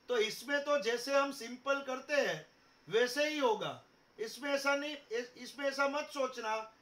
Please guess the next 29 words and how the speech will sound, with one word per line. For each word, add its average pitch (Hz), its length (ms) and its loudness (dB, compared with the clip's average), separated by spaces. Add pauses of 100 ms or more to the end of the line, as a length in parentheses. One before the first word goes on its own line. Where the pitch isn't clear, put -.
(200)
कि 233 60 -12
इसमें 247 300 -4
list 254 500 -2
two 277 200 -2
है, 269 260 6
इसमें 220 260 -8
ये 254 180 -4
थ्री 254 260 -8
है, 175 160 -2 (440)
तो 220 40 -4
यहाँ 233 220 4 (100)
टू 277 200 -2
है 269 160 6
तो 262 120 -2
मैं 254 140 -4
सिर्फ 262 300 -8
ट्वेंटी 240 300 -4
थ्री 240 220 -10
लिखूं, 185 320 -8 (760)
यहाँ 233 400 2
पे 294 240 0
वो 277 180 2
apply 277 380 0
नहीं 277 160 -6
होगा, 262 280 0
ऐसा 240 260 -2
मत 262 180 -6
सोचना 247 380 -2
आप। 160 260 -6